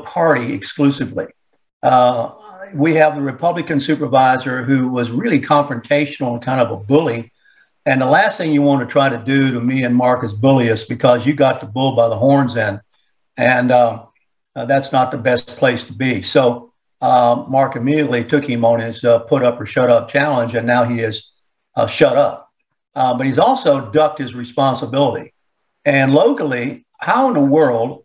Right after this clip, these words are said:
why do we say, back to my viewer here who asked, "What about the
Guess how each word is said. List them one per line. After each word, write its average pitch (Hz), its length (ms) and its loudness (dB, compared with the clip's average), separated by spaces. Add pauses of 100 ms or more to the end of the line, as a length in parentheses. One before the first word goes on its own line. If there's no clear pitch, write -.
why 190 320 2
do 254 100 -4
we 208 160 -6
say, 139 600 -2 (320)
back 156 240 0
to 151 80 -8
my 131 440 -2 (120)
viewer 127 400 0
here 123 320 0
who 127 160 0
asked, 135 340 0
"What 131 160 2
about 127 360 0
the 117 260 -8